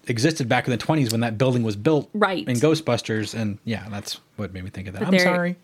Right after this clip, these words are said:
Speaker 2: yeah, there you go. All right, so how can they find us?
Speaker 1: Well, they can send us an email at being dead serious at gmail dot com. They can find us on Instagram, TikTok, and Facebook at Being Dead Serious and X at Be Dead Serious.
Speaker 2: Dumb.
Speaker 1: I know.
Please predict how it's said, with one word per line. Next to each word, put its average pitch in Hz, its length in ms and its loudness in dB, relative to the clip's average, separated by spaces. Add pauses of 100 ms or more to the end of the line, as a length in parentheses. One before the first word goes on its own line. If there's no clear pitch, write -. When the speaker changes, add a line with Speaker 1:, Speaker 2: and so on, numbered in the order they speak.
(100)
Speaker 2:
yeah, 233 140 0
there 190 200 0
you 208 80 0
go. - 260 -2
All 240 100 4
right, 240 220 0
so 220 120 -2
how 226 160 0
can 233 160 0
they 202 100 0
find 180 320 -2
us? 170 360 -8 (260)
Speaker 1:
Well, 156 240 4
they 143 160 2
can 131 320 0
send 143 200 4
us 135 140 0
an 131 80 -2
email 131 280 0
at 101 120 -6
being 110 180 0
dead 101 200 -2
serious 120 440 -4
at 98 140 -8
gmail 98 360 -6
dot 92 160 -10
com. 113 300 -4 (440)
They 135 120 4
can 147 140 2
find 143 260 2
us 131 120 2
on 123 140 2
Instagram, 127 540 0
TikTok, 131 460 0
and 110 100 -2
Facebook 127 500 0 (120)
at 104 260 -4
Being 104 180 -2
Dead 98 180 -6
Serious 120 380 -2
and 120 360 -2 (220)
X - 420 -6 (220)
at 110 320 -6 (340)
Be 131 180 4
Dead 104 220 0
Serious. - 640 -8 (880)
Speaker 2:
Dumb. 170 460 -2
Speaker 1:
I 104 100 -8
know. 95 180 -6